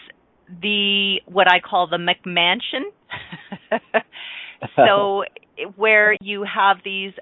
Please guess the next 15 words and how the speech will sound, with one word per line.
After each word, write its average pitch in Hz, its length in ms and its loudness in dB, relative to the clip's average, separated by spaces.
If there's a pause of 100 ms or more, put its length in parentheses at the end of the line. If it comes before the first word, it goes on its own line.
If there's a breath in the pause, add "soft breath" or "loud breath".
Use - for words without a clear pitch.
(140)
massive 185 880 0 (400)
homes, 208 680 -4 (880 soft breath)
and 190 520 2 (200)
there 190 180 -4
might 185 280 -4
be 185 160 -14 (120)
two 208 100 -14
people 185 400 -10
living 185 320 -8
in 151 100 -8
it, 147 240 -8
and 170 280 -10
one, 170 400 -2 (300)
I, 185 240 0
and 175 360 -4